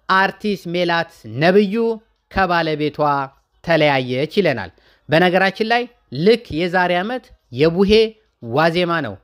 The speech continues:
አርቲስት ሜላት ነብዩ «ላገባ ነው» ብላ ሰርፕራይዝ ያደረገችን። ሰርፕራይዝ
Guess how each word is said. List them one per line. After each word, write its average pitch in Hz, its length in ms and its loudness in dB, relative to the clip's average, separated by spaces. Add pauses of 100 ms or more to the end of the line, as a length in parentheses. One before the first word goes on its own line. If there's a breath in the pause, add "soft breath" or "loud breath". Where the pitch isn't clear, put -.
(280)
አርቲስት 151 480 -4
ሜላት 147 460 0
ነብዩ 160 300 0 (420)
«ላገባ 156 440 2 (120)
ነው» 135 160 -6
ብላ 123 160 -6 (360)
ሰርፕራይዝ 135 640 -4 (160)
ያደረገችን። 135 580 -2 (420 soft breath)
ሰርፕራይዝ 196 520 0